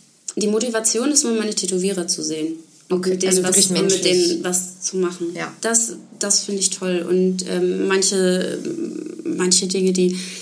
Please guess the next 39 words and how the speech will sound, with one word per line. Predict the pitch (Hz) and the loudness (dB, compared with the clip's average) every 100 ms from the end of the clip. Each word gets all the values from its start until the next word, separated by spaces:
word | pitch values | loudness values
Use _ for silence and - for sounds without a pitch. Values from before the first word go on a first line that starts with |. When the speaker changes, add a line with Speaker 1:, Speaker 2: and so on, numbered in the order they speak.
| - - - | -14 -18 -2
Speaker 1:
ähm, | 180 175 170 170 | 2 4 4 2
die | 180 185 | 0 0
wirklich | 185 185 | 0 2
eine | 180 | 2
Bedeutung | 156 185 185 180 170 180 - - _ _ - | 2 4 4 4 2 0 -8 -20 _ _ -10
haben, | 175 165 170 185 | -4 2 4 4
Speaker 2:
Mhm. | 170 175 196 - - - - | 4 6 4 2 -4 -6 -2
Speaker 1:
da, | 165 165 160 - - - 175 | 0 0 -4 -6 -8 -4 -4
die | 165 - | -2 -2
will | 170 | 0
ich | 180 - - | 2 2 0
unbedingt. | - 170 175 175 180 - - - - | -2 0 2 0 0 -10 -20 -20 -10
Also | 170 170 | -6 -4
wir | 165 156 - - - | -4 -6 -14 -20 -2
sind | 175 - | 0 2
ewig | 185 185 185 | 0 2 2
schon | 185 | 4
an | 175 | 4
meinem | 170 165 | 4 2
Bein | 165 185 202 202 196 | 4 4 4 2 0
dran | 196 190 196 | -2 -2 2
und | 175 165 | 0 0
planen | - 180 196 202 202 202 | -2 0 2 2 0 2
und, | 175 170 - - - - - - | 2 2 -2 -4 -2 -2 -4 -2
ähm, | 175 170 170 170 - - _ _ _ _ - - | 2 6 6 4 -4 -20 _ _ _ _ -8 -2
das | 165 - - - | -2 -2 -8 -10
hat | - 185 | -6 -2
sich | - | -2
auch | - | -4
geändert | - 185 185 185 180 185 | -6 4 6 6 4 2
in | |
der | 180 | 2
ganzen | 185 180 - 180 | 2 0 2 2
Zeit | 180 175 180 | 2 0 2
und | 170 170 | 2 2
das | 165 | 0
finde | - 180 | 2 2
ich | 160 | 4
auch | 196 - | 0 -2